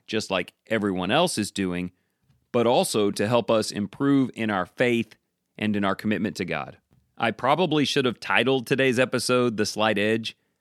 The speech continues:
but honestly, this book is filled with so many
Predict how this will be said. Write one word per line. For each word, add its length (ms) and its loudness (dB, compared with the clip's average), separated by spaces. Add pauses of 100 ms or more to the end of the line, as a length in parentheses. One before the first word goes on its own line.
(160)
but 120 2
honestly, 580 0
this 220 0
book 320 -2
is 200 -4
filled 280 0
with 160 -2
so 640 0 (100)
many 600 0